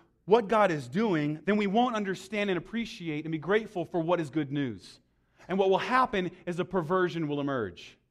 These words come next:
And here's a few that have happened in the history of the church. Here's a few that I think you can even see now. The first one we call it the social gospel.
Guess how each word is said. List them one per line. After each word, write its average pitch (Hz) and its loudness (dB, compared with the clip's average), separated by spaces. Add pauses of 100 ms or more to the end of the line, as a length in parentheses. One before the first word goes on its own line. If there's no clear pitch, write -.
(300)
And 170 -6
here's 220 0
a 190 0
few 226 -2
that 185 2
have 175 2
happened 160 -4
in 143 -2
the 135 -4
history 190 -4 (280)
of 147 -2
the 131 -8
church. 220 2
Here's 196 -2 (140)
a 151 -6
few 185 -4
that 170 -2
I 151 0
think 160 -6
you 165 -8
can 156 -6
even 143 -4
see 135 -10
now. 131 -4
The 123 -4
first 208 2
one 226 -2
we 202 0
call 208 4
it - -12 (200)
the 175 2
social 190 0
gospel. 135 -2